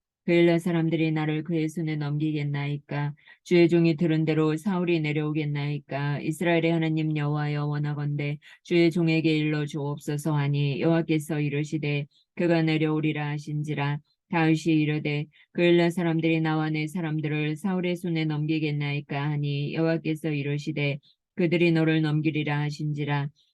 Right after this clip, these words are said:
다윗과 그의 사람 육백 명 가량이 일어나 그일라를 떠나서 갈 수 있는 곳으로 갔더니, 다윗이 그일라에서 피한 것을 어떤 사람이 사울에게 말하매, 사울이 가기를 그치니라.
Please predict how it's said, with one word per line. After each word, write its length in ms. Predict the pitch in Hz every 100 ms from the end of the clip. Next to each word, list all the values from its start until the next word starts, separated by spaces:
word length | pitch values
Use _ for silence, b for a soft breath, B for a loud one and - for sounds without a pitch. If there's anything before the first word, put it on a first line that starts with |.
| _
다윗과 440 | 170 160 160 165 156
그의 260 | 175 160
사람 300 | 160 160 156
육백 280 | 151 151 160
명 180 | 156 151
가량이 420 | 156 147 147 147
일어나 440 | 143 143 147 143 143
그일라를 580 | - 160 156 151 151 147
떠나서 460 | 151 147 147 147
갈 220 | 147 143
수 160 | 143 156
있는 220 | 147 147
곳으로 320 | 143 143 139 139
갔더니, 580 | 139 143 143 151 143 147 B B B
다윗이 460 | 196 160 165 170 160
그일라에서 640 | 170 160 165 156 151 160 147
피한 340 | 190 170 151
것을 320 | 147 147 156
어떤 300 | 156 170 165
사람이 420 | 180 160 151 151
사울에게 460 | 151 175 160 151 147
말하매, 520 | 147 147 147 147 147
사울이 380 | 147 185 175 170
가기를 420 | 151 147 143 143
그치니라. 680 | 151 143 160 143 143 143 143